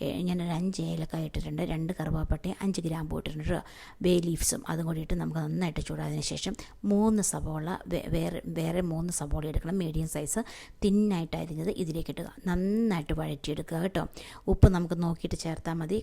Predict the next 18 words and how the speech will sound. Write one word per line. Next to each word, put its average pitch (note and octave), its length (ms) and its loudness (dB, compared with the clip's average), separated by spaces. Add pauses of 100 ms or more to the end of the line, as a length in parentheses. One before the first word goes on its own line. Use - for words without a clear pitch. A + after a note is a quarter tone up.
കാരണം F3 340 -2
ചിക്കൻ്റെ E3+ 320 -4
അകത്തൊക്കെ E3 400 -4
മാഗി E3 280 0
ക്യൂബ്സൊക്കെ - 400 0
ഉള്ളതുകൊണ്ട്. D#3 340 -2 (520)
പിന്നീട് G#3 300 8
നമ്മൾ, F3+ 180 4 (260)
ഞാനൊരു E3+ 340 2
എട്ട് - 180 0 (100)
ചെറിയ E3 320 2
ഉള്ളിയും F3+ 260 0 (400)
ഒരു, A3 140 6 (160)
ഉം, F3 100 -2 (280)
ഇൻ-, E3+ 140 0 (280)
ഒരു F#3 140 2
ഇഞ്ച് F3+ 180 4
വലിപ്പത്തിലുള്ള D#3 500 0